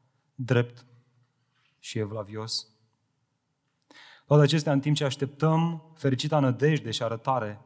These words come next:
a slavei marelui nostru Dumnezeu și Mântuitor, Iisus Hristos. El s-a dat pe sine însuși pentru noi, ca să ne răscumpere din orice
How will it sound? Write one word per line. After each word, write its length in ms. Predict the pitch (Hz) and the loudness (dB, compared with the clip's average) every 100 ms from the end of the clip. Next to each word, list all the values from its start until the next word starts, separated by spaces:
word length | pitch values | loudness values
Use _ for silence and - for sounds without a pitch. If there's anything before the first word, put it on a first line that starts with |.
| _ _ - | _ _ -6
a 60 | |
slavei 400 | 120 143 135 120 | -2 2 2 2
marelui 340 | 120 127 123 117 | 0 -2 -4 -4
nostru 320 | 123 120 110 | -6 -6 -12
Dumnezeu 460 | 107 113 107 123 | -10 -10 -6 -6
și 140 | 120 117 | -6 -8
Mântuitor, 580 | 107 101 107 - 110 - _ _ _ | -10 -10 -12 -10 -10 -12 _ _ _
Iisus 400 | - - - 117 - | -10 -6 -4 -4 -6
Hristos. 640 | 110 - - 117 113 - _ _ _ - | -10 -10 -8 -8 -8 -12 _ _ _ -6
El 520 | 107 143 165 156 - - - - - | 6 8 8 4 0 -12 -20 -20 -20
s-a 180 | - 131 | -8 -4
dat 200 | 120 120 | -2 -2
pe 100 | - | -2
sine 380 | 117 - 135 120 | -2 2 4 2
însuși 400 | 127 127 120 - | 0 -2 -6 -12
pentru 300 | 113 104 113 | -12 -12 -6
noi, 280 | 117 120 120 - - _ _ _ | -4 -4 -6 -14 -20 _ _ _
ca 140 | - | -2
să 120 | 120 127 | 2 4
ne 120 | 123 | 4
răscumpere 840 | 110 - - 156 156 151 147 - - - - | 2 -4 4 4 4 2 -2 -4 -18 -20 -10
din 220 | 120 120 - | -2 -2 -4
orice 680 | 143 156 151 147 139 135 123 | -6 -4 -4 -4 -4 -4 -8